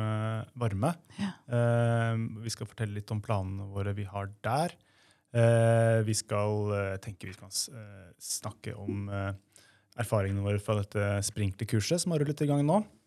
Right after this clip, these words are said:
Speaker 2: Mm.
Speaker 1: Eh, som er, eh, nyttig å diskutere på et fag-, faglig perspektiv. Og helt sikkert mange flere saker. Eh, og det, det går på, eh, innspill som har kommet fra medlemmer på,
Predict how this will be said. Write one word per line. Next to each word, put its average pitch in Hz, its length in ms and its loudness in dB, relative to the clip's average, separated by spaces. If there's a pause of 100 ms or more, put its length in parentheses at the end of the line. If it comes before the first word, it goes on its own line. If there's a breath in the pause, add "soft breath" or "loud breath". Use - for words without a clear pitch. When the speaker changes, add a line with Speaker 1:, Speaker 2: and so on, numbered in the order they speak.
(140)
Speaker 2:
Mm. - 60 0 (760)
Speaker 1:
Eh, 120 40 2
som 123 240 -2
er, 120 240 2
eh, 123 240 2
nyttig 117 340 2
å - 20 0
diskutere 110 560 2
på 127 120 0
et - 80 -8
fag-, 107 320 0
faglig 110 280 2
perspektiv. 123 460 0 (800 soft breath)
Og 120 100 4
helt 104 160 6
sikkert - 480 -2 (160)
mange 101 320 2
flere 101 340 0
saker. 104 460 0 (160)
Eh, 110 560 2 (400)
og 117 80 -4
det, 110 420 0
det 107 140 0
går 107 240 2
på, 104 140 4 (500)
eh, 98 240 -4 (1000)
innspill 110 380 2
som 113 120 -2
har 107 40 2
kommet 107 320 2
fra 113 100 2
medlemmer 104 480 2
på, 107 200 2